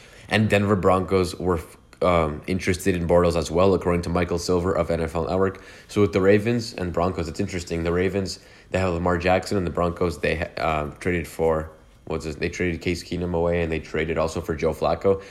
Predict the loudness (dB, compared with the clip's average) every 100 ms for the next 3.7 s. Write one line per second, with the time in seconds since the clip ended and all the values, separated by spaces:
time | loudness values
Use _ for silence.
0 | -20 -2 0 4 4 4 2 2 2 2
1 | 0 -2 -4 -2 0 0 2 0 0 -4
2 | 0 0 2 2 2 2 4 4 2 0
3 | 0 0 0 0 2 0